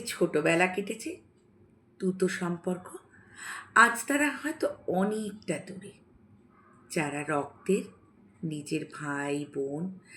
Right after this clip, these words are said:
আত্মীয়, পরিজন, তারা বিচার করে সম্পর্ককে সম্পত্তির মাপকাঠিতে। আসলে অবশেষে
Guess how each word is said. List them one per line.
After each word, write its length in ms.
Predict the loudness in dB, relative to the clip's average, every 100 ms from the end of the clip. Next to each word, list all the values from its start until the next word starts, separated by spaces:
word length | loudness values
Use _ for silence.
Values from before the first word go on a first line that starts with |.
| -18 -18 0 0
আত্মীয়, 420 | 0 -6 -10 -8 -10 -6
পরিজন, 440 | -4 -2 0 0 -2 -12 -20 -16 -14 -8 4
তারা 240 | 4 4
বিচার 400 | 2 2 4 2 4
করে 160 | 4 4 4
সম্পর্ককে 760 | 2 0 0 0 2 -2 0 -2 -2 -10 -20 -20 -20 -20 -12 -6 0
সম্পত্তির 760 | 2 0 -2 -4 -2 -4 0 2
মাপকাঠিতে। 680 | 0 -2 -14 -18 -18 -20 -20 -20 -20 -20 -20 -20 -20 -18 -18 -4
আসলে 440 | 0 2 2 4 2 0 -10 -20 -20 -20 0
অবশেষে 600 | 4 4 2 0 -2 -2